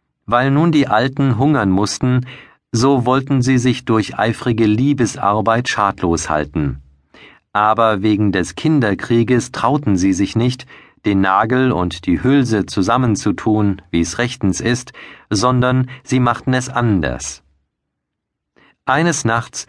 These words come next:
sehnte sich der Mann nach dem samtweichen Flaumrohre seiner Frau und bat sie, doch einmal eine Ausnahme zu gestatten und ihn so zu empfangen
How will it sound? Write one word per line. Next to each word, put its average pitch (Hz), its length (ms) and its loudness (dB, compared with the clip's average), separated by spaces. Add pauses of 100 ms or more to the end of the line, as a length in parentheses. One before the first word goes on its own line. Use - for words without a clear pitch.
(180)
sehnte 120 440 2
sich 107 180 -2
der 82 160 -4
Mann 101 360 0 (200)
nach 87 160 -4
dem 82 240 -2
samtweichen 95 800 -2
Flaumrohre 98 880 0
seiner 69 320 -2
Frau 90 460 0
und 80 280 -4
bat 82 280 -2
sie, 117 300 2 (420)
doch 110 160 -2
einmal 101 680 2
eine 95 420 -2
Ausnahme 92 640 0
zu 90 200 -6
gestatten 143 640 -2 (240)
und 151 300 0
ihn 120 260 2
so 120 240 2
zu - 180 -6
empfangen 123 720 0